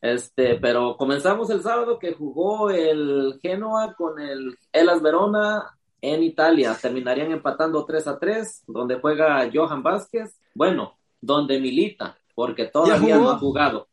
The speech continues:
Speaker 1: no
Speaker 2: Te
Speaker 1: ha jugado.
Speaker 2: digo.
Speaker 1: Se quedó en la banca.
Speaker 2: Lo hubieran
Speaker 1: El,
Speaker 2: dejado a, a ese amigo
Speaker 1: el,
Speaker 2: acá, Ney, a jugar, acá
Speaker 1: pues
Speaker 2: jugando
Speaker 1: ya
Speaker 2: en
Speaker 1: ves,
Speaker 2: Pumas.
Speaker 1: pero ya, ya, pero ya está en Europa, pollo. Ahora sí, como dijo
Speaker 2: No,
Speaker 1: este
Speaker 2: está
Speaker 1: Neri
Speaker 2: mal.
Speaker 1: Castillo,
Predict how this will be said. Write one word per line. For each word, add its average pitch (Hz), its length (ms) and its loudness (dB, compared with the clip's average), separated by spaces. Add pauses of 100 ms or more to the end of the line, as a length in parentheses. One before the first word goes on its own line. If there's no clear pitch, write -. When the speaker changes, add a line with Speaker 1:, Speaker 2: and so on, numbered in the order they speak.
(160)
Speaker 1:
no 120 160 -2
Speaker 2:
Te 151 80 4
Speaker 1:
ha 120 160 4
jugado. 127 220 4
Speaker 2:
digo. 120 280 -4 (300)
Speaker 1:
Se 120 240 -8
quedó 127 180 -2
en 156 120 -2
la 147 80 -2
banca. 143 480 -4 (220)
Speaker 2:
Lo 147 120 2
hubieran 165 200 4
Speaker 1:
El, 190 160 2
Speaker 2:
dejado 190 360 2
a, - 40 2
a 170 220 0
ese - 160 2
amigo 147 260 2
Speaker 1:
el, 135 120 4
Speaker 2:
acá, 151 160 0
Ney, 160 240 -2
a 151 220 -2
jugar, 151 300 -6
acá 143 260 -4
Speaker 1:
pues 151 80 -2
Speaker 2:
jugando 160 300 0
Speaker 1:
ya 113 160 0
Speaker 2:
en 113 60 0
Speaker 1:
ves, 135 80 0
Speaker 2:
Pumas. 202 220 2
Speaker 1:
pero 139 200 4
ya, 117 340 -6
ya, 110 300 -4
pero 113 200 0
ya 107 140 -2
está 110 180 -2
en 117 60 -2
Europa, 190 480 4
pollo. 139 380 -2
Ahora 123 220 2
sí, - 160 -4
como 156 220 -2
dijo 156 300 4
Speaker 2:
No, 151 40 2
Speaker 1:
este 143 360 -2
Speaker 2:
está 135 280 -4
Speaker 1:
Neri 151 220 -2
Speaker 2:
mal. 156 60 -4
Speaker 1:
Castillo, 180 540 2